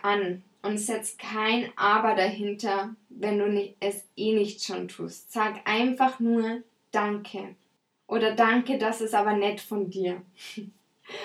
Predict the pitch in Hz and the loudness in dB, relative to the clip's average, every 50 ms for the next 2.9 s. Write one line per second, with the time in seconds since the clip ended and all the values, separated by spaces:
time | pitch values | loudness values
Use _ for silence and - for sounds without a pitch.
0 | 392 349 - - 240 233 226 196 - 208 220 233 226 214 196 196 185 180 - - | -6 -6 -2 2 4 6 6 6 6 6 6 6 6 4 4 2 0 0 0 0
1 | 185 175 - - _ _ _ _ _ _ _ _ _ _ - - - - - - | 0 0 0 -6 _ _ _ _ _ _ _ _ _ _ -20 -20 -18 -18 -18 -18
2 | - - - - _ _ _ - 226 226 226 220 220 220 220 214 - | -20 -20 -20 -20 _ _ _ 0 4 4 6 6 4 2 0 -2 -4